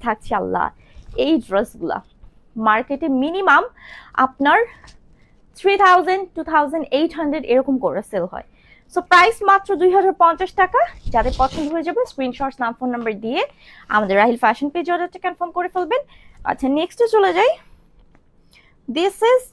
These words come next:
another one। এই যে যেটা আমি পারচেজ করবো, এটা হচ্ছে আমার ড্রেসটা। মানে, just এত ভালো লাগছে, এত ভালো লাগছে। And আমি same to same মেক করবো ড্রেসটা, একেবারে হচ্ছে same to same আমি এভাবে মেক করবো এই ড্রেসটা। এত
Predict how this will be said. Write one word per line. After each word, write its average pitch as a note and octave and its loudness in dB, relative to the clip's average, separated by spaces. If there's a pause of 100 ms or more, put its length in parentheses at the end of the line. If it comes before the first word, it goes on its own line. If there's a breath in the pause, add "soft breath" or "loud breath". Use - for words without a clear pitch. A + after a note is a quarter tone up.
(340)
another D4 4 (340)
one। A#3+ 2 (560 loud breath)
এই E4 8
যে F#4 6
যেটা C#4+ 6
আমি C4+ 10
পারচেজ C#4 4
করবো, A#3 2
এটা B3 6
হচ্ছে C#4+ 2 (100)
আমার A#3+ 6
ড্রেসটা। G3+ 2 (460 soft breath)
মানে, B3 0
just B3 0 (240)
এত - 6 (220)
ভালো G4+ 8
লাগছে, G4 4
এত C#4+ 6
ভালো F4+ 4
লাগছে। D#4 4
And C#4 6
আমি C#4 4 (200)
same D#4+ 0 (100)
to F4 -2 (180)
same E4 2
মেক B3+ 0
করবো F#3+ -2 (120)
ড্রেসটা, - -4 (500 loud breath)
একেবারে D#4 6
হচ্ছে F#4+ 2 (140)
same D4 4
to D#4+ 0 (120)
same C#4+ 4
আমি B3 2
এভাবে A#3 2
মেক F#3 -4
করবো F3 -2
এই D3 -2
ড্রেসটা। E3+ -4 (120)
এত C4+ 0